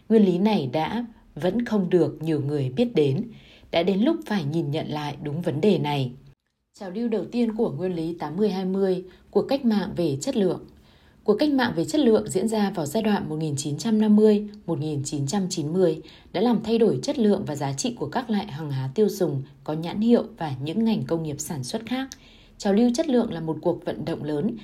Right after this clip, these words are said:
để cùng lúc đạt được chất lượng cao hơn với chi phí thấp hơn bằng việc áp dụng các kỹ thuật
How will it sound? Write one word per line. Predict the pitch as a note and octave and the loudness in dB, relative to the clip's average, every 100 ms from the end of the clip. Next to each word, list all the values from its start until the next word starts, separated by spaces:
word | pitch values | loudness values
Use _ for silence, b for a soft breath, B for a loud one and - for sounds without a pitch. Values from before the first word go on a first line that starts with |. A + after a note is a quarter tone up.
| B - | B 0
để | F#3 D3 | 2 2
cùng | F3+ D#3 | -2 0
lúc | G#3 D#4 | 0 0
đạt | - F3 | -4 -4
được | D3+ C#3+ | -6 -4
chất | C4+ | -2
lượng | A#3+ - | -2 -2
cao | F#3+ F3+ | -2 -2
hơn | E3+ E3+ D#3 | 0 -2 -2
với | D3 D3 | -6 -2
chi | G3+ | -2
phí | F#3 D3+ D#3 | -2 -2 -4
thấp | C#4+ - | -8 0
hơn | G#3+ G3+ F3+ B B B - | 2 2 0 B B B -2
bằng | F#3+ | 0
việc | F3 - | 0 -2
áp | B3 A#3+ | -6 -2
dụng | A3+ A3 | -2 -2
các | - C#4 | -6 -6
kỹ | - C4+ | -6 -2
thuật | G#3+ | -2